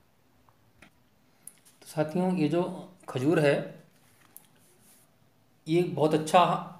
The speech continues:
फल है और आपकी हेल्थ के लिए बहुत अच्छा है। रोज़ाना चार खजूर खाने से बहुत सारी गंभीर बीमारियां दूर होती हैं,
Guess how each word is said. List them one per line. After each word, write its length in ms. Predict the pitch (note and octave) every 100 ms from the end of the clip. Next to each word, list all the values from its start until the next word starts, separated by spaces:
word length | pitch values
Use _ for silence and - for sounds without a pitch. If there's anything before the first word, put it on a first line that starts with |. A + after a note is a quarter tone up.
| -
फल 240 | - D#3 D3+
है 400 | D#3+ G#3 - -
और 480 | C#3 C#3 D3 C#3+ C#3+
आपकी 320 | C#3+ C3+ - D3
हेल्थ 220 | D3 D3
के 120 | D3+
लिए 180 | D3 D3
बहुत 220 | B2 B2+
अच्छा 260 | C3+ - B2+
है। 340 | E3+ - - - - - - - -
रोज़ाना 600 | C3+ E3 D#3 D#3 F3 D#3+ -
चार 240 | D#3 F3+
खजूर 340 | - D3 D#3 D#3
खाने 280 | - C#3 F#3+
से 320 | - B2 B2+ - - _ _ _ -
बहुत 320 | A#2+ D3 D#3
सारी 240 | D3+ D#3
गंभीर 340 | D#3 D3 C#3 D3+
बीमारियां 420 | D3 C3 B2+ C#3+
दूर 160 | C3 C3
होती 280 | B2+ C3
हैं, 340 | C#3 G3+ -